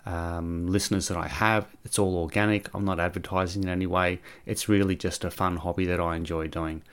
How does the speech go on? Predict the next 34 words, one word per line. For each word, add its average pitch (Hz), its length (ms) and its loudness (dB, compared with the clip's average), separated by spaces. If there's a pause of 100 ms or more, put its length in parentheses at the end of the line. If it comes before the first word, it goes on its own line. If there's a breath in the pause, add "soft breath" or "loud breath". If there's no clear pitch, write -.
(400 loud breath)
And, 87 400 0
you 95 80 -2
know, 90 80 -2
when 98 240 2
I 117 240 6
upload 92 320 0
an 87 140 -2
ep-, 90 200 -4
episode 87 640 -2
to - 120 -12
Acast, 95 680 0 (400 loud breath)
they're 101 200 4
the 113 80 6
ones 98 300 2
who 87 120 -2
distribute 90 500 -2
it 87 80 -4
across - 380 -4
all 95 100 0
the 98 100 -4
platforms 92 680 -4
like 82 260 -4
Spotify, 92 920 0
Apple, 95 400 2
Google, 90 500 2
Stitcher, 92 640 -2
iHeartRadio. 90 1040 0
There's 101 160 2
a 98 60 2
whole 104 160 2
bunch 87 320 0
of 85 40 -8
them. 92 220 4 (540 loud breath)
Um, 87 300 -2